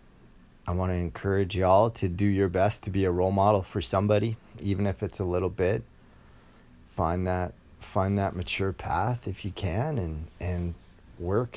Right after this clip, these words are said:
to do the right things. You know, we're all going through tough things, and if you enable that empathy, if you can try to find that empathy, you know,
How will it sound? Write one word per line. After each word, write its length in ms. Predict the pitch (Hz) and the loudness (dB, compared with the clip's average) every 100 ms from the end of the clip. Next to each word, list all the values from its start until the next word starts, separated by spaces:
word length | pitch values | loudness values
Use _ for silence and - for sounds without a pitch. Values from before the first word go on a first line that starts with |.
| - | -12
to 160 | - 131 | -6 -4
do 260 | 113 120 | 2 2
the 120 | 123 131 | 2 0
right 280 | 113 117 107 | 2 0 -2
things. 480 | 123 113 76 - - - - - - - - - | -2 -2 -4 -10 -14 -16 -20 -20 -20 -20 -20 -8
You 120 | 85 | -2
know, 140 | 87 | 0
we're 220 | 101 92 | 2 4
all 140 | 90 92 | 4 2
going 280 | 92 98 95 | 0 -2 -2
through 180 | - | -6
tough 280 | 90 101 92 | -4 -2 -2
things, 460 | - 87 98 110 90 | -2 -2 -2 -4 -4
and 200 | 82 85 - - - - - - - - - - - - - | -6 -6 -12 -20 -18 -18 -18 -18 -18 -18 -18 -18 -16 -14 -12
if 140 | - 104 | -8 -2
you 100 | 92 | 0
enable 420 | 87 90 98 98 | 0 0 0 0
that 260 | 87 90 - | 0 -2 -2
empathy, 480 | 90 107 117 123 113 | -4 -4 -2 -2 -2
if 160 | - | -4
you 60 | 80 | -8
can 220 | 76 71 | -8 -8
try 340 | - - 85 | -4 -2 0
to 60 | 101 | -2
find 380 | - 104 101 104 | -2 0 2 2
that 140 | 101 | 2
empathy, 600 | 101 104 107 - 117 117 - - - - - - - - - | 0 0 -4 -2 -2 -2 -6 -18 -20 -20 -20 -20 -20 -18 -8
you 160 | 87 82 | -6 -4
know, 280 | 80 92 | -4 -4